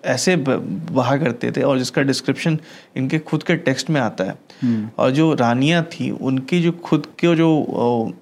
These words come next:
Speaker 1: जो पैसे मिला करते थे, अ, salary won't be a right term, जो maintenance था उनका,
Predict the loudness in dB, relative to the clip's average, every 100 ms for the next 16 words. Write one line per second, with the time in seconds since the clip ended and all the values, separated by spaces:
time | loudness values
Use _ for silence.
0 | -16 -10 -2 -2 0 0 2 2 2 2
1 | 0 -2 -2 0 -2 -2 -4 -6 -2 0
2 | 2 4 4 4 4 2 4 0 0 -4
3 | -6 -10 -20 -20 _ -2 0 0 -2 0
4 | 2 2 2 2 2 0 2 2 0 -4